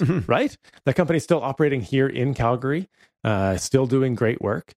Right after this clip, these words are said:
Speaker 2: You know, so we're seeing all kinds of tech like that. I, I, I think a lot of people don't even know that Hexagon has a giant global campus here in Calgary. Hexagon bought Novotel. Novotel, of course, is a, a large G P S giant.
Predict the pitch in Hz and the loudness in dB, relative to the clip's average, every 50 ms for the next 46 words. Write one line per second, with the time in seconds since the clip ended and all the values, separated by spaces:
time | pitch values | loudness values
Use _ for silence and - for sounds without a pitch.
0 | _ _ _ _ _ _ _ _ 110 107 107 151 165 160 - - - - 143 139 | _ _ _ _ _ _ _ _ 0 0 0 0 0 -4 -8 -4 0 0 2 2
1 | 143 143 - - 131 139 143 139 - - - 165 165 165 151 139 - 127 131 120 | 2 0 -2 -4 -2 -2 -2 -2 -4 -6 -4 -2 -2 0 -2 -2 -2 -2 -2 -2
2 | - 127 120 110 117 98 - 104 104 - 104 95 - 92 85 - - 135 - - | 0 -2 0 0 -2 -2 -4 -4 -4 -4 -4 -2 -2 -2 -4 -2 -2 -4 -2 0
3 | 147 156 - - 143 131 123 175 180 165 151 151 151 139 143 151 131 123 135 131 | 0 0 0 0 -2 0 0 0 0 0 2 0 0 0 -2 -2 0 0 2 2
4 | 135 131 117 117 117 117 113 113 110 107 104 - - - 147 - - 131 107 113 | 2 2 2 2 2 2 2 2 2 0 -2 -2 -4 -4 -6 -2 -2 -2 0 0
5 | 90 82 73 82 85 82 - 120 107 117 101 98 120 101 101 101 98 110 110 92 | -2 -2 -4 -8 -8 -4 -2 -2 -2 0 0 0 -2 -2 -2 -2 0 0 0 2
6 | 104 92 - 107 98 87 85 90 85 - - - - - 120 101 92 85 - 98 | 0 -2 -2 -4 -6 -4 -4 -6 -6 -8 -12 -6 -2 -2 0 0 -2 -4 -4 -4
7 | 87 87 85 95 - - - _ - - - - _ _ - _ - 147 - - | -4 -4 -4 -8 -12 -14 -16 _ -20 -20 -20 -20 _ _ -8 _ -2 -2 0 0
8 | 151 139 143 135 135 131 127 117 107 120 107 98 92 98 110 131 143 151 151 - | 0 0 2 2 0 0 -2 -2 0 -2 -2 -2 0 0 2 2 2 0 -2 -2
9 | 151 147 143 143 147 139 - 113 107 113 110 110 - 117 107 101 98 98 - 110 | -2 0 0 0 -2 -4 -4 -2 -2 0 0 -2 -2 -2 -2 -2 -2 -4 -4 -2
10 | 110 104 92 - - - 113 104 101 98 95 101 98 90 90 90 87 - 107 101 | -2 -2 -2 -4 -6 -4 -2 -2 -2 -2 -2 -2 -2 -2 -2 -4 -4 -2 -2 0
11 | 101 104 104 107 107 107 107 - - - - 123 107 - - 107 107 98 104 98 | 0 2 2 2 0 -2 -4 -6 -12 -8 -6 -6 -6 -4 -4 -2 0 0 -2 -2
12 | - - 92 90 - - 101 92 95 107 120 139 147 - | -6 -10 -14 -8 -6 -4 -4 -2 -2 -2 -2 -2 -2 -6